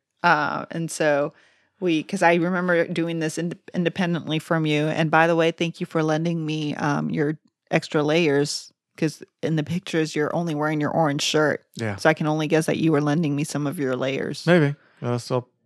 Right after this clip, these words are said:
Speaker 2: probably fairly warm from hiking up.
Speaker 1: Yeah. But I do remember feeling very cold at some point.
Speaker 2: Oh, yeah?
Speaker 1: In, in there, yeah.
Speaker 2: Hmm.
Speaker 1: Um, which is why I think I started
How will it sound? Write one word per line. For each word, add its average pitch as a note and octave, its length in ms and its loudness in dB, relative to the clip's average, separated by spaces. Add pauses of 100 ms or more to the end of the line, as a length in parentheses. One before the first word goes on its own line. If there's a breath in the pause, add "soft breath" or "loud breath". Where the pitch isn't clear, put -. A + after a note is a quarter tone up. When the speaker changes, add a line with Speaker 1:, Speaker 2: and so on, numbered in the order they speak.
(320)
Speaker 2:
probably A#2 440 0
fairly A2+ 360 0
warm G#2 340 2
from G2 220 -6
hiking G2+ 400 -4
up. G#2+ 200 -2 (160)
Speaker 1:
Yeah. E3 320 2 (460)
But G#3+ 140 6
I G#3+ 80 8
do G#3 140 0
remember F#3 320 0
feeling E3+ 280 -4
very D3 240 0
cold C#3+ 300 2
at B2+ 100 -6
some - 180 -8
point. - 360 -8
Speaker 2:
Oh, A#2 60 2
yeah? A2 180 2 (260)
Speaker 1:
In, D3 200 -4
in D#3+ 220 -2
there, - 300 -4
yeah. A#2 220 -2
Speaker 2:
Hmm. A#2+ 160 -8 (640 loud breath)
Speaker 1:
Um, D3 360 -2
which E3 180 0
is - 140 -6 (100)
why D#3 240 6
I D#3 140 4
think D#3+ 220 -2
I D#3 100 6
started D3 440 0